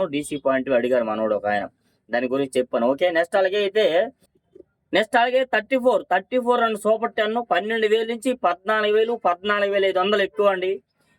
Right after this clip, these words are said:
ఎక్కడో ఒకటి అరా రూపాయి, రెండు రూపాయలు, ఆ రకంగా జరుగుతుంది. నలభై ఏడు ఎనిమిది వేస్తున్నారు కదా, ఎక్కువ నలభై ఐదు రూపాయల దాకా అయితే ఇవాళ అయితే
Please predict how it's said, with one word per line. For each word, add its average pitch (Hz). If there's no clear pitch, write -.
ఎక్కడో 226
ఒకటి 226
అరా 240
రూపాయి, 214
రెండు 196
రూపాయలు, 190
ఆ 160
రకంగా 175
జరుగుతుంది. 156
నలభై 151
ఏడు 151
ఎనిమిది 143
వేస్తున్నారు 165
కదా, 185
ఎక్కువ 240
నలభై 190
ఐదు 185
రూపాయల 202
దాకా 202
అయితే 180
ఇవాళ 170
అయితే 220